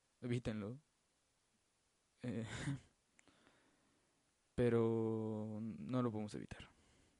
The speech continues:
Es algo que tarde o temprano va a suceder y que nos gusta que suceda y que está cool hasta cierto punto. Entonces, cuando lo hagan,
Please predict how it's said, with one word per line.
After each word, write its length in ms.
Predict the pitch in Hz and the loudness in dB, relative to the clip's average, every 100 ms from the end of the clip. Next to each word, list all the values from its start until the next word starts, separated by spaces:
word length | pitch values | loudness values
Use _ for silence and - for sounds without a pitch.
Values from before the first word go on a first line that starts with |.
| _ _ _ _ _ - | _ _ _ _ _ -6
Es 200 | 123 120 | -2 0
algo 220 | 113 110 104 | 0 -2 -2
que 120 | - | -4
tarde 200 | 107 95 | -2 -4
o 20 | |
temprano 340 | 87 78 85 | -4 -6 -6
va 80 | 80 | -6
a 20 | |
suceder 400 | 95 87 104 110 | -6 -4 -2 -2
y 60 | 104 | -4
que 140 | - | -6
nos 160 | 64 - | -10 -6
gusta 240 | 104 - | -6 -6
que 100 | - | -10
suceda 560 | - - 110 110 107 110 | -12 -6 -2 -2 -2 -2
y 120 | 92 | -6
que 400 | - 110 117 - | -8 -10 -8 -8
está 240 | 117 - 107 | -8 -6 -4
cool 280 | - 95 | -4 -2
hasta 160 | 92 - | -4 -8
cierto 240 | - - | -10 -10
punto. 300 | - - - - _ _ _ _ _ _ _ _ _ _ _ _ _ 135 | -10 -12 -14 -20 _ _ _ _ _ _ _ _ _ _ _ _ _ -8
Entonces, 500 | 120 117 113 107 - | -4 -4 -4 -8 -10
cuando 280 | - 104 | -8 -2
lo 160 | 107 113 | 2 4
hagan, 480 | 127 120 107 139 | 4 2 0 -6